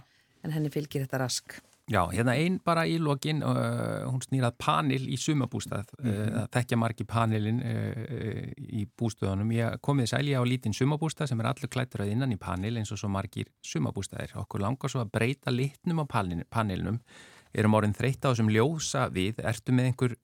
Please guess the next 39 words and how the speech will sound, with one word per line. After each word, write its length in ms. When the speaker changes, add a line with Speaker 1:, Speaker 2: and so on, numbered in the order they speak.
Speaker 2:
tips 500
fyrir 300
okkur, 240
bæði 240
hvað 220
varðar 180
framkvæmdina 640
og 320
okkur 160
langar 340
í 80
leiðinni 400
til 140
að 160
athuga 260
hvort 380
ástandið 480
á 80
viðnum 260
í 60
húsinu, 500
eh, 440
og 100
mögulega 420
kanna 300
hvort 240
að 160
það 20
sé 140
ekki 160
löngu 240
kominn 240
tími 240
til 100
að 80
verja 240
viðinn 380
betur 400
útvortis? 960